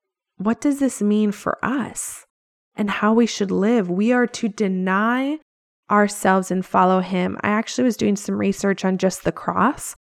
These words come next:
and what that means to, like, take up your cross and follow him, because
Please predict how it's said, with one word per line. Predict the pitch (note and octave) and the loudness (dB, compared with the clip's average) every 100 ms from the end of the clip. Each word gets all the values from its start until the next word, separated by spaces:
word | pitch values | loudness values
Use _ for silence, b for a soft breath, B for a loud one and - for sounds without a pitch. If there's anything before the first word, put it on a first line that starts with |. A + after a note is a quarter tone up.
| _ | _
and | - G3 | -2 2
what | F#3+ | 2
that | - G#2 F3+ | 0 -2 0
means | F3+ F3+ G#3 A#3 - | 0 0 0 -2 -4
to, | G#3 | -2
like, | F#3+ F3+ F#3 - _ | 0 0 -4 -10 _
take | - A3 G#3 | -4 0 2
up | G3 - | 2 2
your | G3 | 0
cross | - - F#3+ - | 0 0 0 0
and | G3 F#3 | -4 -2
follow | F#3 F#3 F#3 | 0 2 0
him, | F#3 F3+ G#3 | 0 -2 -2
because | A3 G3 F#3 | -2 0 0